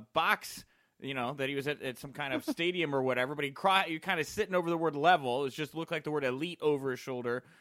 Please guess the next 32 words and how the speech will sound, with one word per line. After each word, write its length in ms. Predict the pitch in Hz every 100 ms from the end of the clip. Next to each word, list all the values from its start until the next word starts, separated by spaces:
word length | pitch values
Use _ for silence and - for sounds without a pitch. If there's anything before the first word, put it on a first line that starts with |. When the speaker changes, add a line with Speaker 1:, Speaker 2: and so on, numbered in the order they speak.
| _ -
Speaker 1:
The 60 |
caption 420 | 117 165 190 - 156
read, 240 | 147 139
"TikTok, 540 | - 185 - 160 156 -
TikTok." 580 | 180 - 143 139 156 - _ _ -
He 80 | 113
tagged 360 | - 156 185
a 40 | 160
bunch 240 | 160 147
of 80 | 135
people. 380 | 135 123 135 139
Jericho 440 | 127 147 180 165
commented 640 | - 143 139 131 135 143 - _ _
saying, 480 | - 147 147 143 135 _
"Send 300 | - 170 180
in 60 | 165
the 80 | 165
tape 280 | 160 156 151
and 100 | 135
some 140 | 135
pics. 300 | - 208 -
I'll 80 | 139
see 160 | -
what 120 | 151 139
I 100 | 135
can 160 | 131
do." 160 | 117 92
Question, 340 | 127 117 113
question. 400 | - 107 98 98
So 100 | 92
Randy 360 | 120 180 185 180
Orton, 400 | 175 180 180 190